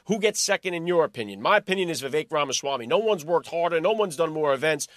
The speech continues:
No one's been, put his name out there more than Vivek Ramaswamy. So I think he gets second place. Vic,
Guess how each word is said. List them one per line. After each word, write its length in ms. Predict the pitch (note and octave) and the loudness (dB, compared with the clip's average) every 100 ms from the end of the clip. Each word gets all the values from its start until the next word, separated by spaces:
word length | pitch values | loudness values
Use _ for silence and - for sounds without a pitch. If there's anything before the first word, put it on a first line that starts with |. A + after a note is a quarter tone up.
| - | -6
No 140 | F3+ A3+ | 0 4
one's 220 | A3+ D#3+ | 2 0
been, 220 | E3 - | -6 -6
put 160 | E3 E3+ | -4 -2
his 160 | D3 | -2
name 280 | D#3 F3 E3 | -2 -2 0
out 220 | D#3 D3+ | 0 0
there 180 | D#3 D3 | -2 -2
more 340 | C3 E3 F3+ | -2 0 0
than 140 | C#3 C3 | 0 -4
Vivek 320 | B2 C#3+ C#3 | -2 -2 -2
Ramaswamy. 720 | C#3 A#2+ A2+ D3 C#3+ A#2+ G2+ - - - - - | -2 -2 -4 -2 -2 -2 -6 -14 -20 -20 -16 -6
So 160 | C#3+ C3 | -2 2
I 140 | G#3 | 2
think 220 | A3 F#3+ | 2 -2
he 120 | - D#3+ | -4 -4
gets 240 | E3+ - | -2 0
second 340 | D3+ B2+ A#2+ | -2 -2 -6
place. 280 | C#3+ D3 C3+ | -4 -4 -4
Vic, 160 | D#3 | -6